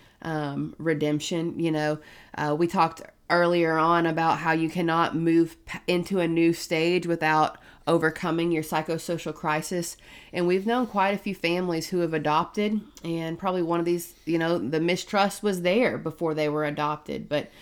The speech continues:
uh, trust was built back in their lives. And, um, and so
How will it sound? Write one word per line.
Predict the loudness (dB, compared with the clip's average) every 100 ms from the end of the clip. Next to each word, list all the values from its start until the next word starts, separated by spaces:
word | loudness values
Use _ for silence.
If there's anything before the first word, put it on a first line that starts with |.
| -20 -10
uh, | -6 -4
trust | -2 -2 0
was | 0 -2 0
built | -2 0 -2
back | -4 -4 -8 -12 -10
in | -4 -2
their | -2 -2
lives. | -2 -4 -4 -6 -6
And, | -6 -8 -12 -20 -20 -14
um, | -10 -6 -4 -4
and | -4 -2
so | 0 0